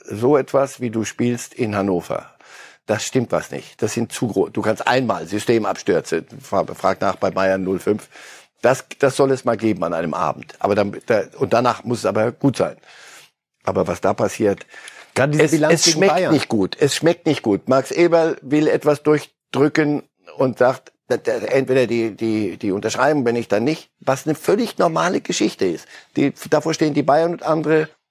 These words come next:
Speaker 1: jede, jede
Speaker 2: Und auch der
Speaker 1: Saison.
Speaker 2: Verein hat ja das Recht zu sagen, wir machen kein neues Vertragsangebot. Insofern
Speaker 1: So,
Speaker 2: ist es ja
Speaker 1: nein,
Speaker 2: aus Spielersicht
Speaker 1: wir, wir,
Speaker 2: auch legitim.
Speaker 1: wir, unsere Wege trennen sich. Das haben sie mit Trainern gemacht und so. Das kannst du doch alles vernünftig machen. Und Gladbach stand doch immer dafür,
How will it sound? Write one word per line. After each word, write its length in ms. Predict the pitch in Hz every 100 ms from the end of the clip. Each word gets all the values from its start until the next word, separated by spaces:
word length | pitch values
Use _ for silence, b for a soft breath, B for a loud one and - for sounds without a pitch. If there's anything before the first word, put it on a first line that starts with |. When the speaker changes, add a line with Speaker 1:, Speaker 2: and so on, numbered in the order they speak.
| -
Speaker 1:
jede, 520 | 139 180 185 185 180
jede 300 | - 165 -
Speaker 2:
Und 80 | 185
auch 60 |
der 160 | 147 147
Speaker 1:
Saison. 20 |
Speaker 2:
Verein 260 | 156 156 202
hat 80 |
ja 80 | 151
das 160 | 135 -
Recht 160 | 135
zu 80 | -
sagen, 340 | 117 120 117 101
wir 140 | 123
machen 220 | 120 117
kein 160 | 113 117
neues 160 | 110
Vertragsangebot. 800 | 110 110 147 - 107 90 87 - _
Insofern 400 | - 113 131 120
Speaker 1:
So, 120 | 117 135
Speaker 2:
ist 80 |
es 100 | 135
ja 100 | 131
Speaker 1:
nein, 220 | 131 127 185
Speaker 2:
aus 60 |
Spielersicht 280 | 180 - 131
Speaker 1:
wir, 80 | 170
wir, 60 |
Speaker 2:
auch 40 | 165
legitim. 240 | 131 175
Speaker 1:
wir, 60 | 190
unsere 220 | 175 180
Wege 220 | 190 190
trennen 240 | 185 202 180
sich. 180 | 101
Das 120 | 101 98
haben 120 | 104
sie 100 | 104
mit 180 | 104 101
Trainern 380 | 151 180 185
gemacht 420 | 175 170 175 - -
und 240 | - 147
so. 80 | 147
Das 200 | 147 -
kannst 240 | 147 170
du 40 | -
doch 200 | - -
alles 400 | - 196 - - B B B
vernünftig 720 | - - 151 175 208 - 185
machen. 440 | - 143 139 170 185 B B B B B B _
Und 280 | 147 131 -
Gladbach 460 | 156 170 - 175 175
stand 300 | - 175 -
doch 160 | -
immer 280 | 95 117 107
dafür, 520 | 101 98 107 92 82